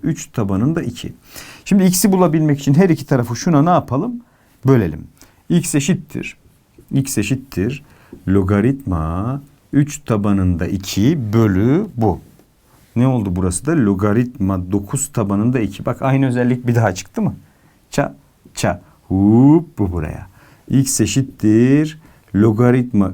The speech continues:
üç tabanında dokuz oldu. Dokuz nedir? Üçün karesidir. Yaz bunu, at başa, x eşittir iki olmuş oldu. Yani başka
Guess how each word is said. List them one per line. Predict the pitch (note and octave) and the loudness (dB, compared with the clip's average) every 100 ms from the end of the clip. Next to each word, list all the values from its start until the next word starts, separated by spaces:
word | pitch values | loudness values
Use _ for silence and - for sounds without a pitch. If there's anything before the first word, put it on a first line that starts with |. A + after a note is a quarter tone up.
| A2+ | -4
üç | C3+ - | -4 -4
tabanında | - A2+ A2 G#2+ C3+ C#3 | -4 -2 2 2 2 2
dokuz | A#2+ A#2+ G2+ | 0 0 -2
oldu. | E2+ D2 D#2+ - - _ _ _ - - | -2 -4 -8 -16 -20 _ _ _ -20 -2
Dokuz | A#2 - C3+ | -2 2 4
nedir? | C#3+ C3+ E3 - | 4 4 0 -2
Üçün | A2+ - C#3 | -8 0 0
karesidir. | - A2+ B2+ - F#2 C3+ - _ _ _ _ _ _ _ _ | 2 0 0 -2 -6 -6 -10 _ _ _ _ _ _ _ _
Yaz | C#3 C#3 A2+ F#2 | 0 2 2 2
bunu, | F2+ C3 - - | 2 0 -2 -4
at | C3 C#3 - | -2 -2 -4
başa, | F#2 - G2+ C3 E3 - - | -4 -4 -4 -6 -8 -12 -4
x | B2 A#2+ - | -2 -2 -6
eşittir | G#2 G#2 G2 - F2 - | -4 -4 -6 -4 -4 -4
iki | G2 - C3+ C#3 - - - - - | -6 0 0 0 -8 -20 -20 -20 -6
olmuş | G#2 D2 F2 F#2 | -4 -2 -2 -6
oldu. | - - - - _ _ _ - - - | -10 -16 -20 -20 _ _ _ -20 -20 -6
Yani | A#2+ C#3 G#2 A2 C#3 - - - - | 2 2 2 0 -6 -12 -20 -16 -2
başka | - D3+ - D#3+ | 0 0 2 0